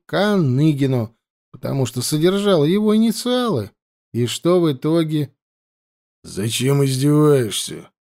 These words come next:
возмутился брюнет. «Ты же знаешь, что наехали на меня совсем не из-за названия». «Знаю», —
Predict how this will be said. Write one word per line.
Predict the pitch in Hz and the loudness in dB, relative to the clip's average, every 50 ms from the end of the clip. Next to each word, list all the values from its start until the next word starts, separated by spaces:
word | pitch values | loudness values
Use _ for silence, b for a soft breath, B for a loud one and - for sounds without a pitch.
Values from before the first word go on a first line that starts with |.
| _ | _
возмутился | 104 123 131 131 143 147 151 147 151 131 123 - 120 117 | -2 -2 0 2 0 0 0 2 0 0 0 0 -4 -2
брюнет. | 120 135 147 156 151 135 113 87 - _ _ _ _ _ _ _ _ _ - | 0 0 2 2 2 0 0 -2 -6 _ _ _ _ _ _ _ _ _ -2
«Ты | 104 143 | 0 0
же | 175 202 220 226 | 2 2 2 0
знаешь, | 220 220 226 214 185 143 113 92 85 - | 2 2 2 2 2 2 0 -4 -6 -10
что | - - - 95 | -12 -10 -8 -6
наехали | 117 147 175 214 240 226 - 190 190 180 | -2 -2 0 2 0 0 2 2 2 4
на | 170 165 | 4 4
меня | 160 160 156 147 123 110 | 2 2 2 0 0 -2
совсем | - 113 113 113 - 175 196 208 196 185 | -4 -6 -6 -4 -2 -2 0 2 4 4
не | 180 170 | 4 4
из-за | 156 143 147 156 | 2 2 0 0
названия». | 151 147 135 120 113 117 127 139 139 135 135 127 120 113 110 104 - _ _ _ _ _ _ _ _ _ _ _ _ _ _ _ _ _ _ _ _ | 0 0 0 0 0 -2 0 0 0 0 0 0 -2 -4 -4 -8 -10 _ _ _ _ _ _ _ _ _ _ _ _ _ _ _ _ _ _ _ _
«Знаю», — | 113 127 190 254 277 269 262 254 240 233 226 214 - | -4 -2 0 0 0 0 0 -2 -2 -2 -2 -4 -6